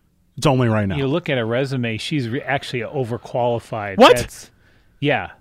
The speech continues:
Speaker 2: I mean, she worked in the, in the front office with the Dodgers and the Yankees.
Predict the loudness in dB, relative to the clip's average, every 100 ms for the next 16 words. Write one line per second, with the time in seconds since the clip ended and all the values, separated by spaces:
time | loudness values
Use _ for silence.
0 | _ -8 -6 -4 -4 -2 -4 -4 -4 -2
1 | -4 -4 -4 -6 -8 -6 -4 -4 -4 -4
2 | -6 -6 -8 -6 -6 -4 -4 -4 -4 -4
3 | -6 -6 -6 -6 -6 -6 -6 -6